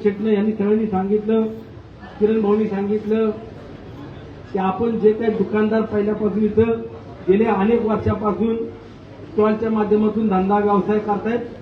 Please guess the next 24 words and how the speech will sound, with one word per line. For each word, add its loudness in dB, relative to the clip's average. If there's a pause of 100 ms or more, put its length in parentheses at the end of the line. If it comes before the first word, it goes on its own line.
(180)
त्यांना 0
नक्कीच -2
संरक्षण 2
देण्याचं -2
काम -2
आम्ही 2
नगरपालिकेच्या 0
माध्यमातून -4 (440)
आणि -4
मी 2
देखील 2
स्वतः -2
किंवा 0
आम्ही 2
सगळी 0
मंडळी 2
करू. 2 (560)
पण 6 (500)
जर 4
कुणी 0 (120)
काही 4
चुकीचं -2
कृत्य 2
केलं, 4